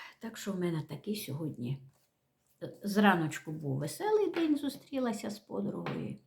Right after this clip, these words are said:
Але я вам скажу, я, е, не так сумую, що мені, да, ю-, мені його якби не хватає, але я не плачу. Я не плачу, бо я знаю, що не можна цього робити.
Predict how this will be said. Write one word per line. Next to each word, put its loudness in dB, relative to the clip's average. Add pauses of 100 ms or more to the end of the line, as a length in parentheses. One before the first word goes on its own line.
(520)
Але 4
я 4
вам 2
скажу, -2 (220)
я, 4
е, -4
не 4
так -2
сумую, 8
що -6 (260)
мені, 6
да, 8
ю-, 6
мені 6
його 6
якби 4
не 4
хватає, -2
але 2
я 2
не 2
плачу. -10 (340)
Я -4
не 0
плачу, -4
бо -6
я 6
знаю, 2
що -10
не 4
можна 0
цього -10
робити. -12